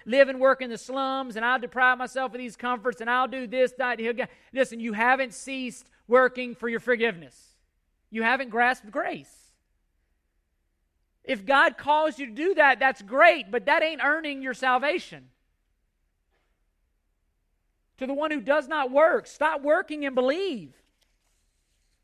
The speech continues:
And secondly, look what it says. "To, in him who justifies the ungodly."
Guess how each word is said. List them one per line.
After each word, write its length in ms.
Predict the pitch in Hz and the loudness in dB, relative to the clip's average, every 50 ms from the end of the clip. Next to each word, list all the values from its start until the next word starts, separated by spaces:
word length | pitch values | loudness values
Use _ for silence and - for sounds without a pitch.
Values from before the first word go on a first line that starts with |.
| _ _ _ _ _ _ _ _ _ _ _ _ _ _ _ _ _ _ _ _ _ _ _ _ _ _ _ _ _ _ _ _ _ _ _ _ _ _ _ _ _ _ _ _ _ _ _ _ _ _ - - _ _ - | _ _ _ _ _ _ _ _ _ _ _ _ _ _ _ _ _ _ _ _ _ _ _ _ _ _ _ _ _ _ _ _ _ _ _ _ _ _ _ _ _ _ _ _ _ _ _ _ _ _ -20 -20 _ _ -14
And 160 | 254 254 - | -14 -14 -8
secondly, 400 | - - 302 311 311 311 285 269 | -2 -2 -2 -2 -2 -4 -4 -2
look 160 | 269 294 285 | -2 -2 -4
what 100 | 302 294 | -4 -8
it 80 | 277 208 | -8 -6
says. 460 | - 294 302 294 233 185 147 - _ _ _ _ _ _ _ _ _ _ _ _ _ _ _ _ _ _ _ _ _ _ _ _ _ _ _ _ _ _ _ _ - | -4 -2 0 0 0 -2 -4 -8 _ _ _ _ _ _ _ _ _ _ _ _ _ _ _ _ _ _ _ _ _ _ _ _ _ _ _ _ _ _ _ _ -10
"To, 220 | - 269 269 247 - | -10 -8 -8 -8 -10
in 200 | - 247 247 233 | -10 -10 -8 -8
him 360 | 220 214 254 285 302 311 294 | -8 -8 -8 -8 -6 -6 -6
who 220 | 269 262 277 254 214 | -6 -6 -6 -8 -10
justifies 1040 | 175 151 160 233 277 285 285 285 - 285 - - 285 277 277 277 277 277 254 196 | -12 -10 -4 -2 -2 -2 -2 -6 -10 -12 -8 -4 0 2 2 2 2 0 -2 -6
the 180 | 190 240 240 - | -10 -10 -10 -6
ungodly." 800 | 226 233 233 220 190 226 226 233 233 226 185 180 170 156 139 | -6 -6 -6 -4 0 2 2 4 2 2 0 -4 -8 -10 -10